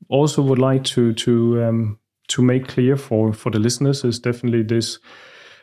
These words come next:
um, the opportunities of, of understanding the, the data side of things much better, um, in the Dull Living Lab. Um, we have been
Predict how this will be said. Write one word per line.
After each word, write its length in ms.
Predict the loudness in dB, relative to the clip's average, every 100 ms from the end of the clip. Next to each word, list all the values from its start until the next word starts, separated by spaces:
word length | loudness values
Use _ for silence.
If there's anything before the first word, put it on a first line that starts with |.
| _
um, 720 | 0 2 2 2 0 -2 -6 0
the 140 | 0
opportunities 760 | 0 -2 0 2 2 0 -2 0
of, 520 | 0 -2 -4 -14 -20 -10 -4
of 340 | -2 -4 -14 _ _ _ -4
understanding 640 | -2 -2 -2 0 2 2
the, 140 | 2 0
the 360 | 0 0 0
data 300 | -2 -2 -2
side 220 | -2 -2 -2
of 100 | -2
things 300 | -2 0 -2
much 240 | -6 -4
better, 260 | -2 -2 -4 -4
um, 600 | 0 0 2 0 0 0
in 140 | 0
the 260 | 0 0 -4 _ -4
Dull 160 | 0
Living 280 | 2 2 0
Lab. 300 | 0 0 -2 -6 -4
Um, 640 | -2 -2 -2 0 -2 -2
we 220 | -2 0
have 200 | -2 -4 -8 _ _ -14 -14 _
been 380 | -2 0 0